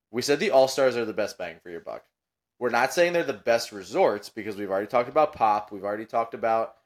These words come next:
Art of Animation, which could also be good options, but the All-Stars are, what was it, a hundred dollars less than Pop?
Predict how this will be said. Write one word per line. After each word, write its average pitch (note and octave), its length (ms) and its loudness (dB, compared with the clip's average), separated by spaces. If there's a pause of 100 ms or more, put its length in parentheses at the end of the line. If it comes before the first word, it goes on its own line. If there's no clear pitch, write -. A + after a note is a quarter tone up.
(140)
Art G#2 140 -4
of G#2+ 100 -8
Animation, G#2+ 640 -2 (400)
which A#2 460 -6
could B2 200 2
also B2 360 4
be B2 280 -4 (600)
good C3+ 220 2
options, A2+ 640 -2 (340)
but F3 400 6 (260)
the C3+ 160 -4
All-Stars G#3 520 2
are, C3+ 320 4
what A#2+ 360 -4
was A#2 200 -6
it, F#2+ 80 -8
a F2 40 -6
hundred C3 320 -8
dollars C3 380 4
less B2 260 0
than A#2 140 -8
Pop? B2+ 380 0